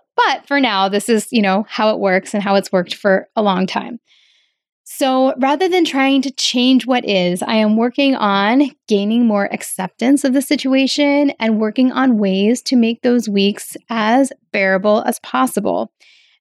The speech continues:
Because I do find myself currently a lot of times just sort of wishing those minutes away. And I just think that's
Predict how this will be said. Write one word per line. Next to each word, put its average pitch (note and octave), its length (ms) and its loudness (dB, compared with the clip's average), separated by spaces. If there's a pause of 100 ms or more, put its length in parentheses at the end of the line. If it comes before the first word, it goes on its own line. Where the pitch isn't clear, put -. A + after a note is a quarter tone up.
Because G#3 800 0
I A#3 140 0
do B3 240 2
find A3 280 0
myself G3+ 480 0
currently G#3 680 0
a G#3 60 0
lot G3 160 2
of G3 80 0
times F#3+ 260 -2
just - 180 0
sort F#3+ 140 0
of F#3 160 -2
wishing G3+ 320 2
those F#3+ 220 0
minutes F#3 260 -2
away. G#3 420 0
And C#4+ 120 -2
I C#4+ 80 0
just C#4 180 -2
think C#4 220 0
that's - 420 -2